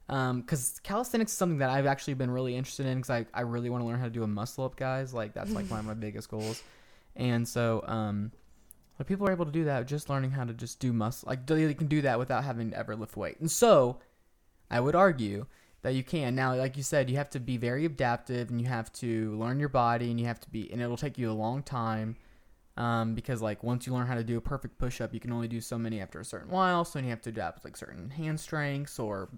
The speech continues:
Speaker 1: try to lift off the ground or whatever the case is to continually develop those chest muscles. But I argue you can. Is that fair?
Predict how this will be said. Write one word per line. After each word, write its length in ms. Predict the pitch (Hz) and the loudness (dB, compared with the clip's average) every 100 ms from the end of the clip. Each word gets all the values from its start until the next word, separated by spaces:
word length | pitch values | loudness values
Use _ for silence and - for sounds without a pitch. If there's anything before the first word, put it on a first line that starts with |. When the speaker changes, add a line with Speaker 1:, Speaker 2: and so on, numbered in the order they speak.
| - _ | -20 _
Speaker 1:
try 140 | - 120 | -4 -2
to 160 | 113 117 - | -4 -8 -10
lift 220 | 127 123 - | -6 -4 -4
off 160 | - | -8
the 60 | 117 | -6
ground 480 | 151 165 160 151 131 | -2 0 2 2 2
or 40 | |
whatever 160 | 123 110 | 0 -2
the 60 | |
case 300 | - 139 143 156 | -6 -6 -4 0
is 280 | 143 139 | 0 0
to 240 | - 117 113 - - - - | -2 -4 -4 -10 -20 -14 -10
continually 520 | - 165 151 139 131 | -2 0 2 0 0
develop 400 | 123 123 117 - | 0 2 0 -2
those 320 | 120 113 - - _ _ - - | -2 -2 -6 -16 _ _ -20 -8
chest 280 | - 151 - | 0 0 2
muscles. 400 | 120 - 104 - - - _ _ | -4 -4 -10 -12 -20 -20 _ _
But 580 | 127 151 - - - - _ _ _ _ _ _ _ _ - | 2 4 2 -2 -18 -20 _ _ _ _ _ _ _ _ -14
I 120 | 73 | -8
argue 400 | 101 107 117 107 | -6 -6 -6 -8
you 140 | 107 110 | -8 -10
can. 460 | - - - 139 - _ | -14 -14 -12 -14 -16 _
Is 120 | 135 | 0
that 140 | 143 135 | 0 2
fair? 260 | 180 226 | 2 0